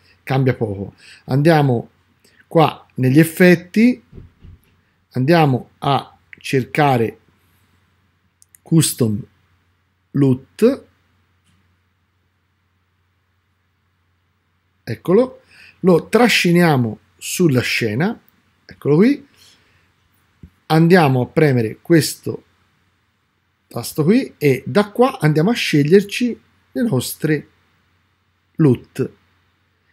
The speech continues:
Io avevo già caricato, volendo è possibile caricarne dei nuovi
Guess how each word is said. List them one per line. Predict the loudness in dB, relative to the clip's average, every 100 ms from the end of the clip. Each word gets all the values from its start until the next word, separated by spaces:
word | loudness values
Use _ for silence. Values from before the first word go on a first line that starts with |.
| _
Io | 4 4 4
avevo | 0 2 4
già | 2 0
caricato, | 0 -4 0 0 0 -2 -6 _ _
volendo | -4 0 2 0 -4 -6
è | -8 -6
possibile | -6 -8 -4 -2 -2 -4
caricarne | -4 -4 0 0 0 -4 -12 -18 _ _ _
dei | -4 0 4
nuovi | 6 4 2 -4